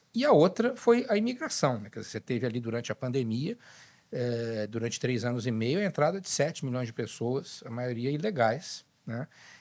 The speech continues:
E isso gerou problemas importantes aí nas cidades, eh, muito,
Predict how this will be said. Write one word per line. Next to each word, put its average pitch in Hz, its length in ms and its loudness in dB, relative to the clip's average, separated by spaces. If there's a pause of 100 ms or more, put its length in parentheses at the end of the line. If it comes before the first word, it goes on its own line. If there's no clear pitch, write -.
(140)
E 113 380 -2
isso 110 180 -6
gerou 143 320 4
problemas 123 600 0
importantes 135 640 -2
aí 113 100 -2
nas 113 160 -6
cidades, 139 760 -4
eh, 110 560 -6
muito, 123 760 4